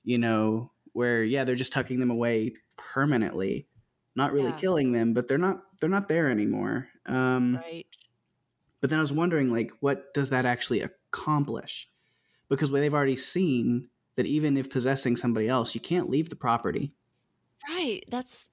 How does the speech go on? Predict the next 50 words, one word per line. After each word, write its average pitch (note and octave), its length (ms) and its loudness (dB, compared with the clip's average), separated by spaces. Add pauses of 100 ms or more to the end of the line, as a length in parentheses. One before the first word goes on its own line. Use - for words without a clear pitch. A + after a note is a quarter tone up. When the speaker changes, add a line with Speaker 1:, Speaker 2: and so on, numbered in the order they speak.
Speaker 1:
Like C3 220 4
Speaker 2:
that's - 160 -8
what - 120 -2
I A#3 180 -4
wondered. F#3 520 -8
It's - 140 -8
like, G#3+ 160 -2
well, A3+ 100 2
you A3 80 4
still E4 240 0
can't D4+ 300 -6
leave A#3 200 -2
the - 80 -8
Speaker 1:
Yeah, B2 380 0
we D#3+ 200 -2
didn't F#3 180 0
Speaker 2:
property. - 20 2
Speaker 1:
see D#3+ 160 0
them C#3+ 180 2
attempt B2 380 -2
it A#2 200 0 (140)
with B2 220 0
the A2+ 100 -2
full D3+ 460 0
takeover. G#2 640 -2 (960)
Speaker 2:
Right. E3+ 400 -8 (320)
Speaker 1:
But A#2+ 240 0
Speaker 2:
Just - 20 -12 (100)
Speaker 1:
I C3+ 80 0
Speaker 2:
whenever F3+ 120 -2
it E3+ 60 0
was, F3 120 -4
like, D#3 120 -2
a D#3 40 2
Speaker 1:
still, D3 140 2
Speaker 2:
partial E3+ 440 -6
with D#3 100 -6
Speaker 1:
yeah, C3 340 0
Speaker 2:
Rebecca. - 120 -14
Speaker 1:
but C#3+ 120 2
I D#3+ 80 2
would D3+ 120 4
Speaker 2:
Yeah. - 0 -
Speaker 1:
assume C#3+ 520 2
it - 300 -6
still B2 440 0
doesn't A#2+ 400 -2
work C3+ 240 0
that - 180 0
way. - 300 -4